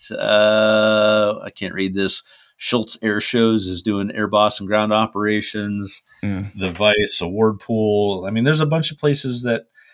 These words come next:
Speaker 1: uh, uh, uh, the, I think the, uh, the founders of this are, um, uh, French and Ukrainian, a lot of overseas folks. Like my,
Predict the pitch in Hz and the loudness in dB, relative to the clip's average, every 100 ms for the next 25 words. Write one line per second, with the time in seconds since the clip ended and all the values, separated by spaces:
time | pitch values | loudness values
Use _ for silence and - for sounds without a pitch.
0 | - _ _ 107 98 95 113 - 117 104 | -20 _ _ -4 -2 2 2 2 2 2
1 | - 117 - _ _ _ _ _ _ _ | -2 -8 -10 _ _ _ _ _ _ _
2 | _ _ 110 - 175 - 143 113 104 101 | _ _ -8 -4 -6 -4 0 0 0 -2
3 | - 127 127 113 117 117 - - _ _ | 0 0 0 -4 -2 -2 -4 -12 _ _
4 | _ _ 95 92 92 90 90 87 87 87 | _ _ -8 -6 -4 -4 -2 -2 -2 -2
5 | 90 95 _ _ _ - - 92 90 - | -6 -12 _ _ _ -16 -6 -4 -4 2
6 | 127 123 - 107 95 - 120 110 110 101 | 2 4 0 -2 -4 0 0 2 2 0
7 | 101 107 107 113 110 113 113 110 - 110 | 0 0 0 -4 -6 -8 -6 -6 -6 -6
8 | 107 - - 92 104 110 101 | -6 -6 -8 -6 0 0 0